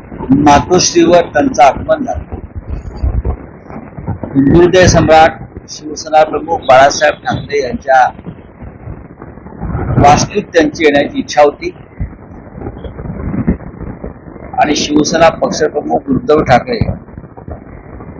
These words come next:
यांनाही त्यांना भेटायचं होतं. काल ते त्यांच्या सर्व शिष्यांसह मातोश्रीवर आले आणि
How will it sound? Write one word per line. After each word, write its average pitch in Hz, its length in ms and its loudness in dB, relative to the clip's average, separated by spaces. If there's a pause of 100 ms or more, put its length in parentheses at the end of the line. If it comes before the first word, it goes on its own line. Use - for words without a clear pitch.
(1120)
यांनाही 139 280 2
त्यांना 160 340 0
भेटायचं 135 460 -2
होतं. - 280 -14 (2000)
काल 156 220 6
ते 160 240 -4 (440)
त्यांच्या 131 320 -4
सर्व 151 280 -2 (100)
शिष्यांसह - 600 0 (2250)
मातोश्रीवर - 680 2
आले 151 340 4
आणि 139 240 2